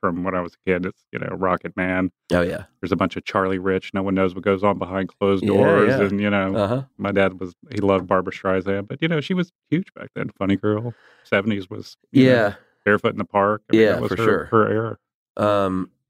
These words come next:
Speaker 2: yeah, I guess it's weird. My dad just didn't, he wasn't a fan of anything, if that makes sense.
Speaker 1: Yeah.
Speaker 2: Like, he wasn't like, "Oh, man, I have all the Beatles albums," or whatever.
Speaker 1: <laughs>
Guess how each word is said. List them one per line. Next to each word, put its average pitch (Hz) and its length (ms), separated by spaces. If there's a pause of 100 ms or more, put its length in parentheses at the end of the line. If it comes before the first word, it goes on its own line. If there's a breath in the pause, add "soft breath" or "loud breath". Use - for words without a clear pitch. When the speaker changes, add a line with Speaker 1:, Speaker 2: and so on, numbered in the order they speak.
(540)
Speaker 2:
yeah, 135 220
I 120 60
guess 139 220
it's - 180
weird. 131 240
My 107 120
dad 117 200
just 101 160
didn't, 95 260
he 107 80
wasn't 123 260
a 90 40
fan 90 380
of 85 100
anything, 82 480 (680)
if 87 100
that 87 160
makes 85 200
sense. - 360 (140)
Speaker 1:
Yeah. 85 220 (200)
Speaker 2:
Like, 90 180
he 95 80
wasn't 90 280
like, 85 140
"Oh, 85 120
man, 85 500
I - 60
have 82 240
all 85 200
the 87 100
Beatles 82 360
albums," - 520
or 87 100
whatever. - 460
Speaker 1:
<laughs> - 40